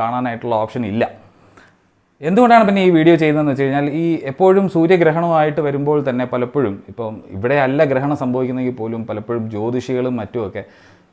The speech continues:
കുറേ അന്ധവിശ്വാസങ്ങൾ ഇതുമായിട്ട് തള്ളിവിടും, അല്ലെങ്കിൽ ഗ്രഹണം നടക്കുന്നത് കാരണം ഇന്ന ഇന്ന കാര്യങ്ങൾ വരുന്നൊക്കെ പറയുന്നത് കേൾക്കാറുണ്ട്. ഈ ഗ്രഹണം actually കാണാൻ കഴിയുന്നത് നോർത്ത് അമേരിക്കയിലുള്ള, ആ, പല സ്ഥലങ്ങളിലും, യു എസിലും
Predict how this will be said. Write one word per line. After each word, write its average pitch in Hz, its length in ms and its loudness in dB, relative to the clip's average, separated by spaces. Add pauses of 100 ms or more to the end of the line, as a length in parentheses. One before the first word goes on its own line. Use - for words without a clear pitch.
കുറേ 151 200 4 (320)
അന്ധവിശ്വാസങ്ങൾ 143 720 2
ഇതുമായിട്ട് 120 300 2
തള്ളിവിടും, 107 260 -2
അല്ലെങ്കിൽ 113 260 -6 (160)
ഗ്രഹണം 120 340 -4
നടക്കുന്നത് 113 440 -6
കാരണം 107 240 -6
ഇന്ന 110 160 -10
ഇന്ന 107 180 -8
കാര്യങ്ങൾ 104 320 -8
വരുന്നൊക്കെ 98 360 -12
പറയുന്നത് 95 340 -12 (440)
കേൾക്കാറുണ്ട്. 113 460 -2 (680)
ഈ - 0 - (380)
ഗ്രഹണം 180 400 4 (680)
actually 226 340 4
കാണാൻ 175 300 6
കഴിയുന്നത് 139 460 0 (240)
നോർത്ത് 139 300 0
അമേരിക്കയിലുള്ള, 151 560 0 (480)
ആ, 110 40 -2 (220)
പല 117 180 0
സ്ഥലങ്ങളിലും, 117 520 -4 (200)
യു 113 140 -2
എസിലും 117 320 -6